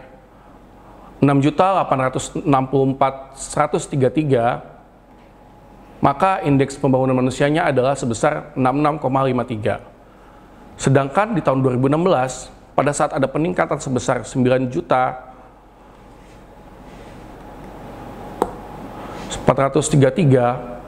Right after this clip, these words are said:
nol tiga empat, maka indeks pembangunan manusia sebesar tujuh puluh koma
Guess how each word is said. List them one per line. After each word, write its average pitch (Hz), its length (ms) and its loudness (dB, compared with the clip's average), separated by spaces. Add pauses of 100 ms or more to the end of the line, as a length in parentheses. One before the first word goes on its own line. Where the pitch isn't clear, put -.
(880)
nol 143 240 4
tiga 131 240 4
empat, 123 320 2 (640)
maka 156 400 2
indeks 135 400 0
pembangunan 131 480 4
manusia 151 320 2
sebesar 143 320 0
tujuh 127 240 0
puluh 160 160 2
koma 147 480 0